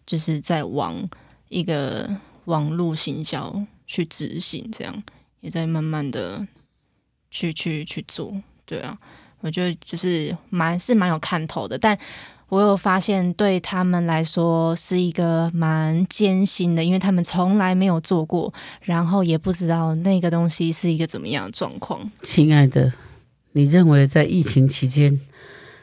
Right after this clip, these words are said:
Speaker 1: 大家
Speaker 2: 我这样开车开来开去的去，
Speaker 1: <laughs>
Speaker 2: 要去学会超前部署，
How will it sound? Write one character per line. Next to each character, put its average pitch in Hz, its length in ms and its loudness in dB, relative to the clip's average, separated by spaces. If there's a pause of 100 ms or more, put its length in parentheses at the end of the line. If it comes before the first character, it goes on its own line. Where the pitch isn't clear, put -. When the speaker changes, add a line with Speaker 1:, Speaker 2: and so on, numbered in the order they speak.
Speaker 1:
大 139 140 4
家 135 60 8
Speaker 2:
我 131 140 6
这 160 140 4
样 175 140 4
开 175 220 6
车 165 200 6
开 170 220 4
来 139 140 8
开 151 200 4
去 185 240 8
的 143 180 8
去， 139 320 6
Speaker 1:
<laughs> 123 40 4
Speaker 2:
要 175 100 8
去 175 140 4
学 165 260 4
会 165 280 6 (440)
超 180 180 4
前 147 180 4
部 165 180 4
署， 131 300 2